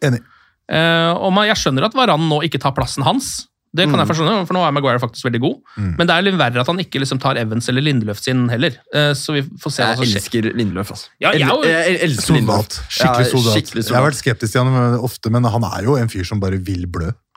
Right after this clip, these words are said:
Speaker 3: Mm.
Speaker 2: Ja, ja, ja.
Speaker 1: Det er det han er.
Speaker 2: Han har det rette mentalt, eh, gående, føler jeg.
Speaker 1: Virkelig.
Speaker 3: Og, og det er nesten det eneste vi kan be om nå.
Speaker 2: Ja,
Speaker 1: Ja.
Speaker 2: det er sant det.
Speaker 1: Ja, blø.
Speaker 2: Eh, ellers så har det jo kommet ut et lydopptak av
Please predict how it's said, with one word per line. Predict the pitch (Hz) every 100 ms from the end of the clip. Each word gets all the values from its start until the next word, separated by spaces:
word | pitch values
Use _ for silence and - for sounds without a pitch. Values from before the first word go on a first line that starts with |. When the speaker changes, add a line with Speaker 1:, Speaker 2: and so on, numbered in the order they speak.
| -
Speaker 3:
Mm. | 180 131 139
Speaker 2:
Ja, | 131 180
ja, | 170 95
ja. | 64
Speaker 1:
Det | 117
er | 117
det | 113
han | 110 107
er. | 113 -
Speaker 2:
Han | 175
har | 190
det | 190 277
rette | - 127
mentalt, | 135 - 101 - _ -
eh, | 120 117
gående, | 117 113 123
føler | 151 170
jeg. | 208 - 113
Speaker 1:
Virkelig. | 110
Speaker 3:
Og, | - -
og | 139
det |
er | 147
nesten | 151 131
det | 127
eneste | 117 104
vi |
kan | 117 107
be | 95
om | 95
nå. | 107 165 _ - -
Speaker 2:
Ja, | 127
Speaker 1:
Ja. | 147 165
Speaker 2:
det | - - -
er | 127
sant | 143 139
det. | -
Speaker 1:
Ja, | 127 131
blø. | 139 117 135 - _ - - - -
Speaker 2:
Eh, | 185 220 226 226
ellers | 214 208
så | 208
har | 175
det | 180
jo | 196 196
kommet | 208 165 156 -
ut | 160 156 -
et | 165 -
lydopptak | 175 214 165 127 - 196 190 - - -
av | 143 147